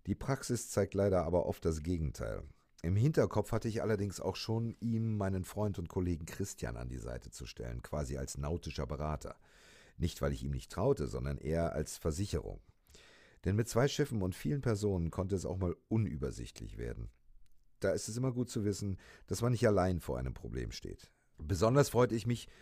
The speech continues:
dass ich meinen guten Bekannten Holger davon überzeugen konnte, mit seinem Kreidesee Eurosub Mini-U-Boot dabei zu sein. Holger machte auch eigene Projekte und hatte immer seinen Piloten Stefan dabei. Stefan und ich kannten uns auch schon über Jahre.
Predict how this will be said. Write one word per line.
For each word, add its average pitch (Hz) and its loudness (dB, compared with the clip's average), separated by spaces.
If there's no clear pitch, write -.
dass 104 2
ich 98 -4
meinen 113 4
guten 120 0
Bekannten 110 0
Holger 98 4
davon 80 -2
überzeugen 85 -2
konnte, 101 -2
mit 82 -2
seinem 80 0
Kreidesee 82 -2
Eurosub 90 0
Mini-U-Boot 85 -2
dabei 57 -8
zu - -14
sein. - -12
Holger 110 6
machte - 0
auch - 2
eigene 95 2
Projekte 67 -4
und 69 -4
hatte 85 -4
immer 101 2
seinen 82 2
Piloten 82 0
Stefan 76 -4
dabei. 53 -6
Stefan 160 0
und - -2
ich - -6
kannten 135 -4
uns 98 -2
auch 113 4
schon - -2
über 69 2
Jahre. 78 2